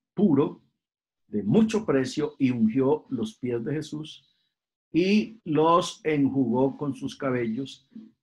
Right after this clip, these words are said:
y la casa se llenó del olor del perfume. Y dijo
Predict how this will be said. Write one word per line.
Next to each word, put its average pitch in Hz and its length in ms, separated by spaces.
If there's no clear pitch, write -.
y 131 140
la 117 300
casa 151 420
se 123 220
llenó 110 640
del 107 220
olor 107 360
del 107 240
perfume. - 540
Y 170 160
dijo 214 400